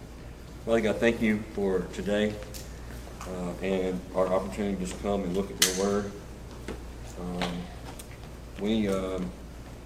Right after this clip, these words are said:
we're thankful that you have, in, um, so many ways, blessed us. Lord, remind us that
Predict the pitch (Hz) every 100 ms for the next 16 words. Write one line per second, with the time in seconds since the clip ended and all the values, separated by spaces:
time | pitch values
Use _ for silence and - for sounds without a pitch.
0 | - - - - - - - - 104 -
1 | 120 139 131 - - - - - - -
2 | - - - - 98 110 127 113 104 101
3 | 101 98 - - - - - 95 95 95
4 | 131 92 92 92 87 - - - - -
5 | - - - - - 131 117 98 95 90
6 | 95 95 95 87 - - - - - 127
7 | 131 - - 120 131 151 139 - 107